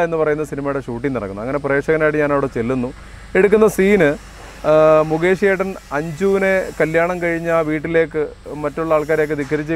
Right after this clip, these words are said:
വിളിച്ചുകൊണ്ട് വരുന്നൊരു സീനായിരുന്നു അന്ന് കാണിച്ചത്. അതിൽ ക്രൗഡ് വേണം, നാട്ടുകാർ. അതിൻ്റെ പ്രൊഡക്ഷൻ മാനേജറാണോ അസിസ്റ്റന്റ് ഡയറക്ടറാണോ എനിക്കറിയില്ല.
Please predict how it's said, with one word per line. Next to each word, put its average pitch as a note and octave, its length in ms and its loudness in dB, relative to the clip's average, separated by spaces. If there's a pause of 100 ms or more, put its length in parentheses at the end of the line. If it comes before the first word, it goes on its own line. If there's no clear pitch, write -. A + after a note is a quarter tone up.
വിളിച്ചുകൊണ്ട് D#3 380 -2
വരുന്നൊരു D3 340 0
സീനായിരുന്നു C3 500 0
അന്ന് B2 180 -6
കാണിച്ചത്. G2 320 -8 (400)
അതിൽ G3 160 4 (400)
ക്രൗഡ് F#3+ 400 6
വേണം, C3 180 2 (100)
നാട്ടുകാർ. C#3 360 0 (580)
അതിൻ്റെ E3 300 2
പ്രൊഡക്ഷൻ D#3 380 2
മാനേജറാണോ E3 520 2
അസിസ്റ്റന്റ് E3 280 0
ഡയറക്ടറാണോ D#3+ 480 2
എനിക്കറിയില്ല. D#3 400 0